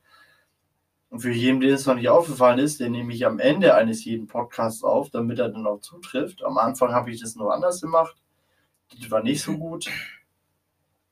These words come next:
Ja, man lernt aus seinen Fehlern und, ähm, ja,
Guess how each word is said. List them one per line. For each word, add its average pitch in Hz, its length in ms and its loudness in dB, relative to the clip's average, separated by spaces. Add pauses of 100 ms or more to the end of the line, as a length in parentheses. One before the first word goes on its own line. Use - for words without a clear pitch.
(120)
Ja, 104 140 0
man 117 220 0
lernt 113 240 0
aus 110 140 -4
seinen 104 220 -4
Fehlern 120 500 -2
und, - 440 -14
ähm, - 540 -8 (1400)
ja, 220 440 6